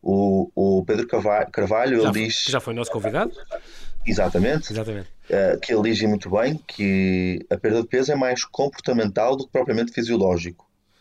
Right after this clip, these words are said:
Speaker 2: <laughs>
Speaker 1: Então, é trabalho do nutricionista perceber onde é que pode e deve atacar, eh, alimentos com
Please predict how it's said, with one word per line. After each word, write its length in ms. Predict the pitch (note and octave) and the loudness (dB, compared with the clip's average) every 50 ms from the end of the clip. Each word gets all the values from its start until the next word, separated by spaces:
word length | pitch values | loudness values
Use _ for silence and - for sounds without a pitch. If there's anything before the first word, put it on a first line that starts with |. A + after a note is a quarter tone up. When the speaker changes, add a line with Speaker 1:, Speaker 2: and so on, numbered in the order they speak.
| _ _ - | _ _ -20
Speaker 2:
<laughs> 220 | - - B2 - | -16 -14 -12 -8
Speaker 1:
Então, 600 | - B2+ - - C#3+ C#3+ C#3+ C#3+ C#3+ C#3+ D3 D3+ E3 E3 - _ _ _ _ _ _ _ _ _ _ _ _ - | -8 -6 -2 -2 0 0 2 2 2 2 0 -2 -4 -8 -12 _ _ _ _ _ _ _ _ _ _ _ _ -2
é 100 | A2+ A2+ | -2 0
trabalho 320 | - C3 C3 C#3 C#3 C3+ | 2 2 2 2 2 2
do 60 | C#3 C#3+ | 2 0
nutricionista 600 | C#3+ C3+ - C3 B2+ - C#3 C3 C3 - - C3 | 0 0 -2 -2 -2 0 -2 -2 -2 -2 -4 -6
perceber 680 | B2 - - - - - C3 C3 C3 C3+ C3 B2 B2+ B2 - _ - | -6 -4 -6 -8 -4 0 2 2 4 4 2 0 -2 -6 -10 _ -2
onde 240 | A#2 A#2+ C3 C3+ C3+ | -2 0 0 -2 -2
é 40 | |
que 120 | - - - - - | -4 -8 -16 -6 0
pode 560 | B2+ B2 B2 A#2+ A#2+ A#2+ A#2+ B2 B2 B2 - - - - - - - - _ _ - - | 0 2 2 2 0 -2 -4 -4 -6 -6 -8 -14 -20 -20 -20 -20 -20 -20 _ _ -8 -6
e 100 | G#2+ G2+ | -4 0
deve 340 | G2 G#2+ G#2+ A2 G#2+ A2+ A2 | 2 2 2 2 2 0 -4
atacar, 640 | - - G#2+ G2+ - G#2+ A2 A#2+ C3 C#3 C#3+ C#3 - - - - - - - - | -4 -4 -4 -4 -2 0 0 0 0 0 -2 -4 -6 -12 -20 -20 -20 -20 -8 -2
eh, 300 | G#2+ G#2 G#2 G#2 G#2 - - - - - - | 0 2 4 4 4 2 2 0 -2 0 2
alimentos 380 | G2+ G#2 G#2+ G#2+ G#2+ G2+ - | 2 2 2 2 0 -2 -4
com 520 | - - A2 G#2 G#2 G#2 G#2 G#2 G#2 G2+ | -2 0 0 2 2 2 2 0 -2 -4